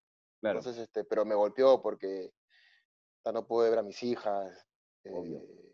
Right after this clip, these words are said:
Speaker 1: Sí, hay
Speaker 2: mi
Speaker 1: un golpe ahí
Speaker 2: vieja,
Speaker 1: feo.
Speaker 2: ¿me entiendes?
Speaker 1: Claro.
Speaker 2: Entonces te golpea. Entonces mi hija, la menor, es papiti, ¿me entiendes? Entonces, este,
Speaker 1: Claro.
Speaker 2: te golpea, pegado, o sea,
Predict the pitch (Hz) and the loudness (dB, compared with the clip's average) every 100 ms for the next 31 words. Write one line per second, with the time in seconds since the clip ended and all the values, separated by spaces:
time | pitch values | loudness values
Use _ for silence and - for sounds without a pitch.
0 | _ _ _ _ 101 90 95 123 120 90 | _ _ _ _ -4 -4 0 2 4 2
1 | 98 92 92 76 98 110 113 131 82 - | -2 -4 -6 -8 -10 -6 -4 -4 -4 -8
2 | - 104 113 95 90 87 120 107 - - | -12 -10 -6 -6 -6 -2 2 2 0 -6
3 | _ _ _ - - 98 101 113 110 104 | _ _ _ -20 -16 -10 -10 -4 -2 -2
4 | 98 107 120 - _ _ 107 - 113 - | -2 -2 -4 -4 _ _ -12 -4 -4 -4
5 | 120 - 90 90 92 101 - - - - | -10 -12 -16 -14 -14 -14 -16 -20 -20 -20
6 | 92 - 80 85 78 64 - _ _ _ | -20 -12 -6 -4 -6 -10 -16 _ _ _
7 | - _ - 104 107 101 143 123 131 127 | -20 _ -8 -2 -2 2 4 6 6 4
8 | 107 | 2